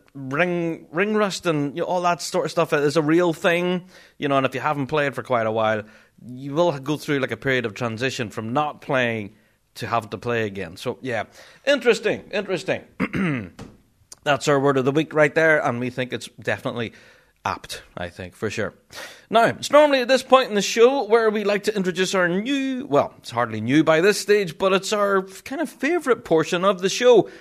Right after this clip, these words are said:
and that is Weekly Drone. Now, we are still receiving weekly drones in, and we do encourage it.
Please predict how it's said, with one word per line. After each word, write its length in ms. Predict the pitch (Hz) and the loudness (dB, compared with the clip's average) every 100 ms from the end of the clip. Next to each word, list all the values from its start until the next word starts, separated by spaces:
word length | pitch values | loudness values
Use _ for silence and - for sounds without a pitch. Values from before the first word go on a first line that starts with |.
| - | -8
and 160 | 139 180 | -4 0
that 240 | 220 - | -2 2
is 180 | 190 151 | 2 2
Weekly 480 | 110 175 - 190 170 | 0 -2 0 -2 -2
Drone. 640 | 113 131 202 226 160 95 - | -2 2 6 6 4 0 -6
Now, 220 | 160 196 | -2 0
we 100 | 208 | 4
are 140 | 220 | 2
still 340 | 208 - 254 277 | 2 4 4 4
receiving 460 | 254 233 226 - | 0 -2 -6 -4
weekly 300 | 190 185 156 | -4 -2 -2
drones 320 | 135 131 131 117 | -2 -2 -2 -2
in, 160 | 135 | -2
and 100 | 151 | -2
we 80 | 170 | -4
do 220 | 156 202 | -4 -2
encourage 520 | 196 170 208 208 165 | -2 -4 -2 0 0
it. 200 | 165 196 | 0 -2